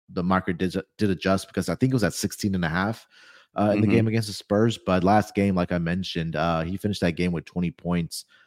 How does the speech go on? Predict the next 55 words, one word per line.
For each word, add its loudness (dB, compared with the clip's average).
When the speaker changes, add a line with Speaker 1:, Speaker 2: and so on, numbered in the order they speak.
Speaker 1:
Um, 2
he's 2
also 4
getting 4
the 4
shot 2
attempts -2
as -2
well, -2
uh, -2
right, 4
in 0
the 2
absence -2
of -6
those -2
two -6
guys. 0
So 0
I 4
don't 2
see 4
a, 6
a 0
number 0
right 0
now 0
for 0
it. 2
If -4
it's 0
at 0
the -12
same 0
number 0
of -2
sixteen 0
and 0
a 4
half, 2
seventeen 0
and 4
a 2
half 2
for -4
Eric -2
Gordon, 2
uh, 2
I 2
think 0
that's -2
an 0
opportunity -2
for -4
him 0